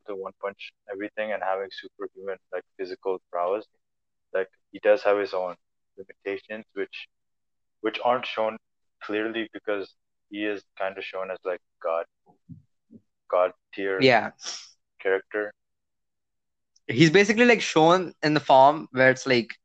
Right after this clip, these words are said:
Speaker 2: he has no weaknesses, and that's what his character's about.
Speaker 1: Yeah.
Speaker 2: And this
Speaker 1: Like
Speaker 2: is where I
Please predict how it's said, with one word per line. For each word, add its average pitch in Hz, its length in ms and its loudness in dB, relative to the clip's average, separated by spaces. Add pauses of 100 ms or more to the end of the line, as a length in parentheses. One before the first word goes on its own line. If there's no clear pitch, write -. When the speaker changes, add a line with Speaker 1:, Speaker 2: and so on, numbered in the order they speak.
Speaker 2:
he 170 200 4
has 190 240 4
no 185 120 4
weaknesses, 131 680 0
and 139 140 -4
that's 135 260 4
what 147 120 4
his 131 120 -4
character's - 440 0
about. 120 380 2 (560)
Speaker 1:
Yeah. 85 260 -2 (1200)
Speaker 2:
And 160 140 2
this 180 120 4
Speaker 1:
Like 220 60 2
Speaker 2:
is 208 60 0
where 240 180 8
I 208 100 2